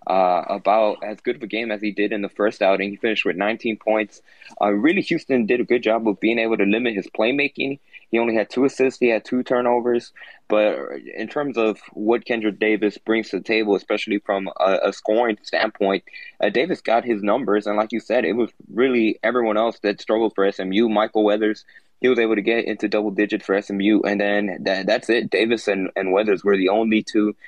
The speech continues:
in double figures. Everyone else really struggled. And, and you look top to bo-, uh, top to bottom in terms of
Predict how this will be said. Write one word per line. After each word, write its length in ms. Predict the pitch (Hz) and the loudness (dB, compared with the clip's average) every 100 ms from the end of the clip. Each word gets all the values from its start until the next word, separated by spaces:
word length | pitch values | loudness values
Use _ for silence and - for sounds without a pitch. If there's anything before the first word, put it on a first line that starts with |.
| _ | _
in 100 | - | -4
double 220 | 104 101 95 | 0 0 0
figures. 340 | 104 104 95 | 2 2 2
Everyone 400 | - 101 104 104 | 0 2 2 4
else 320 | 101 101 - - _ - - | 2 0 -4 -20 _ -16 -2
really 280 | 104 113 | 0 2
struggled. 400 | 107 - 101 101 | 0 2 2 2
And, 100 | 98 | 2
and 180 | 85 98 | 0 0
you 120 | 101 | 2
look 240 | 104 107 - | 2 0 0
top 240 | 110 104 | 0 0
to 80 | 95 | -2
bo-, 140 | 90 | 0
uh, 400 | 87 - 90 87 - | 0 2 2 2 0
top 200 | 107 104 | -2 0
to 60 | 95 | 0
bottom 420 | 90 98 101 92 | 2 2 0 -4
in 120 | - | -8
terms 280 | 87 98 92 | -4 -4 -2
of 320 | 80 92 90 | 0 0 -2